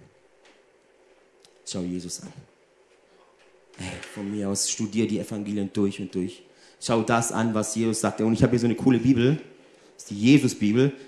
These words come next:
Das ist alles, was Jesus sagte, in roter Schrift. Ist cool. Weil anhand von dem, wie Jesus ist,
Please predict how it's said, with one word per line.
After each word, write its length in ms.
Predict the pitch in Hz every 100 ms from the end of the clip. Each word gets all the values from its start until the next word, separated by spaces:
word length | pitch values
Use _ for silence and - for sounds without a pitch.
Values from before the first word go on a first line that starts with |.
| -
Das 140 | 113
ist 120 | 110 -
alles, 240 | 143 156
was 220 | 127 -
Jesus 300 | 131 143 135
sagte, 340 | - 139 143 120
in 120 | 120
roter 400 | 104 135 151 135
Schrift. 400 | - 127 - - _ _ _ _ _ _ _ _ _ - -
Ist 140 | - -
cool. 180 | 107 - - - _ _ - - _ _ _ - - - _ _ _
Weil 140 | 107 107
anhand 300 | 117 117 127
von 220 | 120 110
dem, 440 | 131 180 123 160 - - _ _ _ - - _ _ - _ _ _ _ _ _
wie 100 | 98
Jesus 460 | 95 135 208 104 -
ist, 340 | 98 127 -